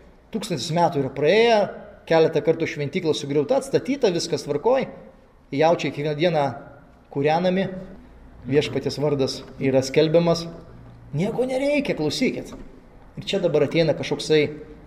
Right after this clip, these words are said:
apskuręs, apsirengęs kupranugariu vilną ir odiniu diržu ir sako, čia jūs turite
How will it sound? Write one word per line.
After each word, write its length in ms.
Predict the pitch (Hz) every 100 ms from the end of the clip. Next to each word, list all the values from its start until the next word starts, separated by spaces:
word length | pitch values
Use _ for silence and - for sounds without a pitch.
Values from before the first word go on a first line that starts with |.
| - - - -
apskuręs, 640 | - - - 170 170 147 - - - - -
apsirengęs 640 | - - 147 156 156 147 -
kupranugariu 640 | 131 147 143 143 156 147
vilną 320 | 127 175 170
ir 80 | 147
odiniu 240 | 143 175 143
diržu 320 | 139 123 190
ir 80 | -
sako, 320 | 165 170 143
čia 160 | -
jūs 80 | 156
turite 380 | - 151 151 147